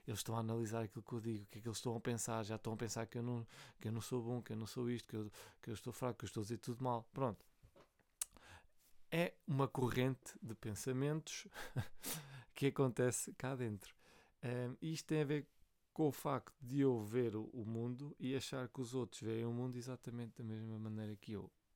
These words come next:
O que, na verdade, não é, não é verdade. <laughs> Né? Ahm, na realidade, as pessoas veem o mundo à maneira delas, eu vejo o mundo à minha maneira. Mas como nós não estamos dentro da cabeça uns dos outros,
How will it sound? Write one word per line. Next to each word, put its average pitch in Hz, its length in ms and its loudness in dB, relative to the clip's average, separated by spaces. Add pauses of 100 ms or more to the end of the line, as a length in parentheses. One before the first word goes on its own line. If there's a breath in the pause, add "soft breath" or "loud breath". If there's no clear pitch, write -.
O 135 100 -2
que, - 160 -10
na 135 100 2
verdade, 127 400 0 (220)
não 123 260 0
é, 117 100 0 (200)
não 127 220 4
é 120 80 6
verdade. 113 340 0 (140)
<laughs> - 500 -2 (400 loud breath)
Né? 110 220 -2 (400 loud breath)
Ahm, 113 580 0 (180)
na 131 200 2
realidade, 113 720 0
as 117 120 -4
pessoas 120 300 -2
veem 110 140 0
o 113 60 0
mundo 135 220 -4
à 147 80 -4
maneira 151 260 -2
delas, 285 360 -8
eu 185 140 0
vejo 170 260 0
o 170 40 2
mundo 170 200 -2
à 147 120 -2
minha 156 180 0
maneira. 160 460 -4
Mas 127 180 -2
como 151 260 0
nós 147 240 0
não 117 120 -2
estamos 117 340 -2
dentro 120 200 -2
da 104 100 -4
cabeça 110 340 -4
uns 110 140 -2
dos 113 120 -4
outros, 139 340 -2